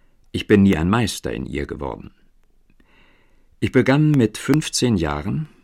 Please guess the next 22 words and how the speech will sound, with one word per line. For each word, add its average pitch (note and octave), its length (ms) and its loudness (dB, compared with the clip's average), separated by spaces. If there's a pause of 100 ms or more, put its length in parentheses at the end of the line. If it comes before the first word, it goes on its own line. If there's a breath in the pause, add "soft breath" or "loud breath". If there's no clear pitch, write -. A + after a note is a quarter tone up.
(400 soft breath)
als D2+ 220 -6
es - 120 -8
mir D#2 200 -4
mit C#2+ 160 -8
der C2+ 80 -8
Schule G#2+ 280 -2
missglückt D2+ 440 -6
war, A2 240 -2 (880)
bewusst A#2+ 640 0
und C#3+ 300 0
energisch G2 680 -2
meine F2 380 -4
eigene E2+ 380 0
Ausbildung. - 580 -14 (1600)
Und C2 160 -8
es - 180 -10
war C#2 120 -4
mein B1 240 -8
Glück G2 380 -2
und A#2+ 220 -2
meine G2+ 320 -2
Wonne, C#2 320 -4